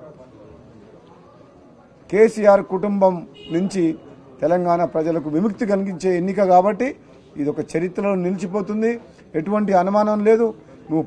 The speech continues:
పార్టీ పెట్టుకో, ఇంకో పార్టీ పెట్టుకో, ఇంకెక్కడికైనా పో, నువ్వు, నువ్వు సంపాదించిన అవినీతి సొమ్మును కూడా చట్ట ప్రకారంగా అవినీతిని బయటికి తీసుకొచ్చే బాధ్యత కూడా భారతీయ జనతా పార్టీ తీసుకొని, మీ కూతురుతో పహా-, పాటు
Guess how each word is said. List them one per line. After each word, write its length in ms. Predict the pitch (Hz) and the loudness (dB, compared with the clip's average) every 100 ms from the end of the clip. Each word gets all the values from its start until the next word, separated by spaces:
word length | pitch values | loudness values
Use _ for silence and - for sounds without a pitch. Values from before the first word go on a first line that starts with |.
| - | 4
పార్టీ 320 | 170 190 220 | 4 4 0
పెట్టుకో, 500 | 202 190 196 226 214 | -2 -4 0 2 2
ఇంకో 300 | 175 175 214 | -2 0 0
పార్టీ 260 | 208 208 202 | 4 2 2
పెట్టుకో, 340 | 214 196 220 | -2 0 -2
ఇంకెక్కడికైనా 600 | 196 196 202 214 208 220 | 0 -4 -4 -4 0 0
పో, 280 | 214 226 220 - - - - - - | 2 2 0 -8 -20 -20 -20 -20 -8
నువ్వు, 260 | 151 - | -8 -4
నువ్వు 160 | 156 165 | -2 0
సంపాదించిన 760 | 175 180 190 202 214 208 196 180 | 0 -2 2 0 0 -2 -2 -2
అవినీతి 360 | - 180 214 185 | -2 -2 -2 -6
సొమ్మును 440 | - 202 220 240 | -6 -2 0 0
కూడా 360 | 226 226 240 262 - - - - - - | 2 6 6 6 0 -20 -20 -20 -20 -2
చట్ట 200 | 170 165 | -2 2
ప్రకారంగా 840 | 233 226 220 214 208 202 196 180 165 - - - - - - | 2 6 6 8 6 4 6 4 4 -6 -20 -20 -20 -18 -2
అవినీతిని 400 | 151 196 202 202 | 0 0 -2 -4
బయటికి 420 | 139 160 202 202 | 2 4 4 0
తీసుకొచ్చే 380 | 208 - 196 202 | -4 -6 -6 -6
బాధ్యత 380 | 147 156 170 175 | 0 2 2 -2
కూడా 400 | 180 185 175 147 - - - | 2 6 6 6 -2 -20 -16
భారతీయ 440 | 123 156 170 180 | 2 4 4 0
జనతా 300 | 156 170 165 | 0 0 0
పార్టీ 300 | 165 170 165 | 2 2 0
తీసుకొని, 680 | 156 202 196 - 196 185 170 - - - - | -2 -8 -10 -6 -2 -2 -4 -8 -20 -20 -10
మీ 200 | 135 143 123 - | -6 -4 -6 -10
కూతురుతో 460 | 180 196 214 202 202 | -8 -4 -4 -2 -2
పహా-, 560 | 175 196 208 202 - 135 | 2 4 4 2 -8 -2
పాటు 320 | 170 190 196 | 2 2 0